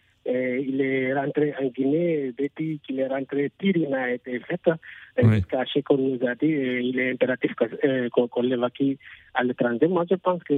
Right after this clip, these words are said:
Speaker 1: c'est la caco-, cacophonie totale, euh,
Speaker 2: Hmm.
Speaker 1: à, euh, autour, euh, du C N R D. Vous n'êtes pas sans savoir que nous avons même demandé à la composition du C N R D pour en savoir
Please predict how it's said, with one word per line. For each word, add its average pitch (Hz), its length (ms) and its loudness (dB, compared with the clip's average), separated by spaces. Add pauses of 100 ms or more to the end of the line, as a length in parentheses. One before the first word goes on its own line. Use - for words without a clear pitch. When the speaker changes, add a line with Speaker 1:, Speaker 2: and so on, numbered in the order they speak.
Speaker 1:
c'est 156 100 0
la 131 160 -2 (200)
caco-, - 240 -6 (120)
cacophonie 165 580 0
totale, 143 380 -2
euh, 127 380 -2
Speaker 2:
Hmm. 101 280 4
Speaker 1:
à, 80 200 -6 (400)
euh, 123 460 0
autour, 135 380 2
euh, 131 140 0
du 120 260 -2
C 151 140 0
N 127 120 0
R 127 60 -4
D. 151 180 2
Vous 170 100 2
n'êtes 185 180 -2
pas 185 180 0
sans 160 140 0
savoir 147 380 -2
que 165 60 0 (540)
nous 156 140 2
avons 165 220 2
même 170 320 -2
demandé 151 640 0
à 139 100 -6
la 135 180 -6
composition 151 520 -4
du 135 100 -8
C 151 160 -10
N 143 140 -6
R 143 40 -6
D 165 100 2
pour 151 220 -6
en 135 100 -6
savoir 165 320 -2